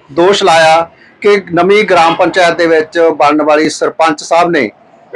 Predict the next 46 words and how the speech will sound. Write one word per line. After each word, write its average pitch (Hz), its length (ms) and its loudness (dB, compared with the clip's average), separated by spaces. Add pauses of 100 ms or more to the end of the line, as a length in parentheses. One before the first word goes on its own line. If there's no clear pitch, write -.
(100)
ਜਿਹੜਾ 185 400 0
ਮਿੱਟੀ 165 320 -4
ਵੀ 220 100 -2
ਵੇਚੀ 202 360 -2
ਆ, 220 120 -2 (360)
ਨਾਲ 180 200 2
ਦੀ 185 100 0
ਨਾਲ 190 240 0
ਦਰਖਤ 165 320 0
ਵੀ 175 100 -2
ਪੱਟ 143 220 -4
ਦਿੱਤੇ। - 280 -18 (560)
ਪਰੰਤੂ 208 360 0
ਇੱਥੇ 269 220 -2
ਇਹ 269 200 2
ਆ 262 40 2
ਵੀ 269 80 2
ਉਹਨਾਂ 269 180 2
ਨੇ 262 120 0
ਕਿਹਾ 233 220 0
ਵੀ 269 140 -2
ਸਾਡੇ 214 400 0
ਸੱਭਿਆਚਾਰ 208 720 0
ਨੂੰ 202 160 0
ਤੇ 220 100 0
ਸਾਡੇ 196 280 0
ਇਤਿਹਾਸ 190 500 2
ਨੂੰ 170 160 -2
ਵੀ 175 160 2
ਠੇਸ 202 380 -2
ਲਾਉਣ 151 220 0
ਦੀ 143 140 -4
ਗੱਲ 131 160 0
ਕੀਤੀ 131 320 -8
ਆ। 120 120 -2 (480)
ਇਹ 226 80 2
ਵੱਡੇ 214 260 0
ਦੋਸ਼ 196 300 0
ਆ। 185 220 0 (260)
ਤੇ 220 100 0
ਸਾਡੇ 214 240 0
ਨਾਲ 226 140 0
ਸਰਪੰਚ 202 500 -2
ਨੇ 220 220 0 (200)
ਗਿੱਲਾਂ 185 280 2
ਦੇ 196 200 0